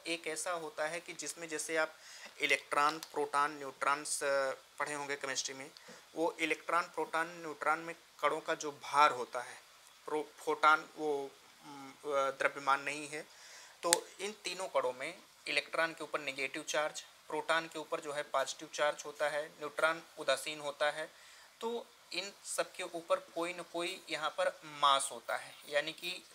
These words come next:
द्रव्यमान होता है। अब इस द्रव्यमान का कारण क्या है? यही कारण जो है वो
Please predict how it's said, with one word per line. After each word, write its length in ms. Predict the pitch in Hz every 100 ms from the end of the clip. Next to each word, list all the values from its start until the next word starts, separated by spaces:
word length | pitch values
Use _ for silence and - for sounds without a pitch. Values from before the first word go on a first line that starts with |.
| 147
द्रव्यमान 560 | 156 156 156 143 127 123
होता 220 | 120 127
है। 200 | - - - - - - -
अब 200 | - 175 175 202
इस 220 | 214 156
द्रव्यमान 640 | 165 151 151 151 160 - -
का 80 | 185
कारण 640 | - - - 156 175 185
क्या 280 | 160 - 113
है? 240 | 117 - - - - - - 151
यही 240 | 165 190
कारण 580 | - - 151 147 175 180
जो 200 | 156 139
है 280 | 143 170 190 - - - - -
वो 240 | 156 180